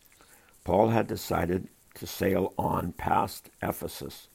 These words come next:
for he didn't want to spend any more time in the province of Asia.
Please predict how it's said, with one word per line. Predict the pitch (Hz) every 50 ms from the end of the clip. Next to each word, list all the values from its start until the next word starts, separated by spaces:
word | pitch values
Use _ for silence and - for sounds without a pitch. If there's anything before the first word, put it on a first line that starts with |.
| _ _ _ _
for | _ - - 85
he | 87 76
didn't | 73 76 92 92 95 - -
want | 95 95 - -
to | -
spend | - - - - - - 87 80 - - -
any | - 87 90 95 95
more | 90 92 95 92
time | - - - 92 90 95 92 92 90 -
in | - 76
the | 78 82
province | - - - 92 - - - - - - -
of | - 113
Asia. | 127 120 - - 120 - - - -